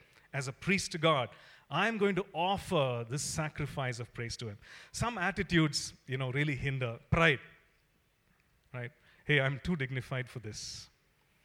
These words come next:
Then you look at David, oh, the king, ruler of a nation, dancing unashamedly before God. So pride, irreverence at times, you know, when we don't come before him with respect and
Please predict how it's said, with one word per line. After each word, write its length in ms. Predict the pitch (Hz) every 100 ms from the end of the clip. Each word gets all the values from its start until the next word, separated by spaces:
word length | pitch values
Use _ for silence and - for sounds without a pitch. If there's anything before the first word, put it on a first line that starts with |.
| _
Then 120 | 127 151
you 80 |
look 160 | 151 180
at 160 | 160 131
David, 340 | 156 165 175 151 - -
oh, 260 | 147 165
the 80 | 143
king, 500 | - 185 196 190 180 - - - _ _
ruler 440 | 120 147 196 190 180
of 140 | 165
a 40 | 160
nation, 640 | 160 185 - 190 180 147 - _ _ -
dancing 720 | 151 175 185 - 180 175 131 - _ _ _ _ _ _
unashamedly 920 | 131 170 170 - 170 160 147 151 120 101 _ _ _
before 280 | - 143 120
God. 260 | 123 127 143 _ _ _ _ _ _ _ _ -
So 140 | -
pride, 340 | 156 170 180 180 - - -
irreverence 600 | 247 247 175 151 131 135
at 140 | -
times, 420 | 143 127 117 - - - - -
you 60 | 131
know, 200 | 139 123 - - - -
when 140 | 151
we 120 | 139
don't 220 | 139 156 151
come 200 | 151 143
before 280 | 143 143
him 200 | 123 135
with 140 | 123 113
respect 500 | 139 - 147 131 -
and 120 | 117